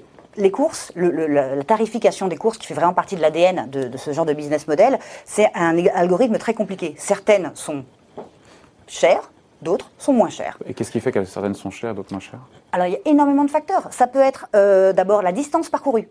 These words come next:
Speaker 1: Ça peut être effectivement la nature du, de l'itinéraire. Certains vont passer, euh, par, euh, des côtes ou des choses comme ça. Ça peut être effectivement le temps d'attente.
Speaker 2: Et c'est l'algorithme qui détermine tout ça.
Speaker 1: Exactement. Et ça peut être aussi le moment de la journée et la demande et l'offre, puisqu'à la
Speaker 2: Mm.
Speaker 1: fin, c'est un marché de demande et d'offre.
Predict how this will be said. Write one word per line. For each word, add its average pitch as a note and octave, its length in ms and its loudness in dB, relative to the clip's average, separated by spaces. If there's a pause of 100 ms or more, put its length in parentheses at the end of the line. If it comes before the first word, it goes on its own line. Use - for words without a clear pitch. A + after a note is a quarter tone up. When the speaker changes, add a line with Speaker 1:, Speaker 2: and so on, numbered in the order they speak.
(680)
Speaker 1:
Ça F3+ 160 2
peut F#3 140 -2
être G#3 180 4
effectivement G#3 420 -2
la F3 140 2
nature C4 640 0
du, F3 380 -6
de F3 120 -6
l'itinéraire. G#3 520 0 (120)
Certains G3+ 260 -2
vont F#3+ 120 -4
passer, G3 400 0
euh, F3 60 2
par, F#3+ 260 2
euh, E3 80 -2
des F#3 120 0
côtes A#3 380 2
ou G#3 40 -6
des E3+ 80 -8
choses G3+ 120 -10
comme B3+ 120 0
ça. G3+ 160 -2 (560)
Ça G3 140 0
peut G3 120 2
être A3+ 160 2
effectivement G3+ 400 -4
le F3+ 80 0
temps F#3+ 120 -2
d'attente. A#3+ 420 0
Speaker 2:
Et G#2 60 -6
c'est A#2 160 -2
l'algorithme A#2 500 2
qui - 100 -12
détermine G#2 320 -4
tout G2+ 100 -14
ça. G2 120 -16
Speaker 1:
Exactement. D#3 540 -4 (300)
Et E4+ 120 4
ça D4 200 0
peut A#3+ 100 0
être A3 120 -2
aussi G#3+ 320 -2 (380)
le A#3+ 200 6
moment B3+ 260 4
de A#3+ 100 4
la A3 120 4
journée A#3 360 -6 (120)
et C4+ 220 2
la F3 140 0
demande G3 400 0
et F3+ 80 -4
l'offre, F#3 280 -10
puisqu'à G3 260 -2
la F#3+ 60 2
Speaker 2:
Mm. G3+ 40 -4
Speaker 1:
fin, G#3 120 -6
c'est - 120 -10
un D#3+ 40 -6
marché E3 220 -6
de E3 40 -10
demande D#3+ 220 -6
et C#3 60 -4
d'offre. G#3 280 2